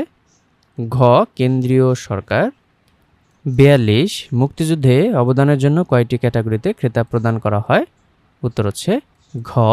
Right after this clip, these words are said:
চারটি। তেতাল্লিশ, দুইটি সংখ্যার বর্গের সমষ্টি একশো একাশি এবং সংখ্যা দুটির গুণফল নব্বই হলে সংখ্যা দুটি কত? উত্তর হচ্ছে খ, দশ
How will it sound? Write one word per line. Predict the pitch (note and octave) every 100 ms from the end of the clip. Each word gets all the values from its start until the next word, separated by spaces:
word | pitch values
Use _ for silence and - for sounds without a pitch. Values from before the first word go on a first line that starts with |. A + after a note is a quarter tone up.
| F#3+ - _ _ -
চারটি। | G#2 - C3 B3 - _ _ _ _ _ _ _ _ _ _ _ _
তেতাল্লিশ, | D3+ C3+ A#2 G#2 E3+ - - A#2+ B2+
দুইটি | D3+ F3+
সংখ্যার | F3+ F3 F3 D3+
বর্গের | D3+ D3 D3+
সমষ্টি | D#3 D3+ - C#3+
একশো | C3 - - C3+ C3 - A#2+
একাশি | A#2 C#3 C3+ - B2 D#3+
এবং | A#2 A2+ A2 A#2 -
সংখ্যা | C3 C#3+ C#3
দুটির | C#3+ C#3+ C#3
গুণফল | C3+ - F#3+ E3
নব্বই | G#2+ G2+ G#2
হলে | F3+ G3+
সংখ্যা | A#2 A2 A2
দুটি | A2 A2 G#2+ -
কত? | G2+ A#2+ A3 - _ _ _ _ _ _ D3
উত্তর | - B2+
হচ্ছে | A2+ - G#3 - -
খ, | B2 G2+ D3 - _ _ _ _ C3
দশ | D3 E3+